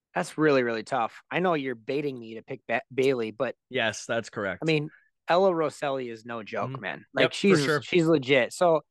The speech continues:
Speaker 1: just for difference sakes, I'll pick,
Speaker 2: Yep.
Speaker 1: I'll pick Ella for sure.
Speaker 2: Yeah.
Speaker 1: And then
Speaker 2: And
Speaker 1: I know you'll pick Bailey.
Speaker 2: Yeah, I
Speaker 1: Number
Speaker 2: just
Speaker 1: four
Speaker 2: think it's
Speaker 1: overall.
Speaker 2: fun. Yep.
Speaker 1: <laughs>
Speaker 2: It's funny because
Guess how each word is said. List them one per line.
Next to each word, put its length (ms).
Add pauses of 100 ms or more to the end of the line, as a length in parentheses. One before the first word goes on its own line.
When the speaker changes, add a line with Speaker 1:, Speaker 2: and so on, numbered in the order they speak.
(220)
Speaker 1:
just 280
for 120
difference 420
sakes, 320
I'll 120
pick, 260
Speaker 2:
Yep. 160 (120)
Speaker 1:
I'll 120
pick 220
Ella 400
for 120
sure. 340 (180)
Speaker 2:
Yeah. 160
Speaker 1:
And 100
then 240
Speaker 2:
And 180
Speaker 1:
I 100
know 140
you'll 200
pick 240 (100)
Bailey. 460 (580)
Speaker 2:
Yeah, 140
I 60
Speaker 1:
Number 80
Speaker 2:
just 120
Speaker 1:
four 120
Speaker 2:
think 40
it's 140
Speaker 1:
overall. 420 (360)
Speaker 2:
fun. 80 (240)
Yep. 180 (120)
Speaker 1:
<laughs> 60 (800)
Speaker 2:
It's 160
funny 280
because 380